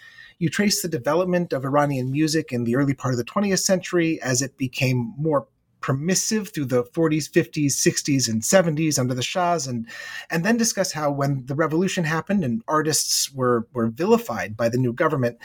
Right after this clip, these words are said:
many of them fled to Los Angeles, where for a variety of reasons, there was already a large and growing Iranian community. The synergy between Iranian producers already living in Southern California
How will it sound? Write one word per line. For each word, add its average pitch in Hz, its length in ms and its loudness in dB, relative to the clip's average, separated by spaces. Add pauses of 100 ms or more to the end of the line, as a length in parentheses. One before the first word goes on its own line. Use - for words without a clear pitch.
(340)
many 190 300 2
of 196 80 -2
them 196 140 0
fled - 220 -2
to 156 60 0
Los 156 240 0
Angeles, 156 640 -2
where 120 380 0
for 139 400 0
a 139 60 -4
variety 151 440 0
of 131 140 -4
reasons, 131 400 0
there 131 100 0
was 123 140 -2
already 170 540 0
a 117 100 -4
large 127 480 0
and 117 180 -4
growing 135 300 2
Iranian 117 420 2
community. 117 560 -4 (600)
The 165 120 -2
synergy 220 560 2
between 147 560 0
Iranian 147 520 0
producers 127 800 2
already 160 340 2
living 147 280 -2
in 143 120 -2
Southern 135 280 0
California 151 640 0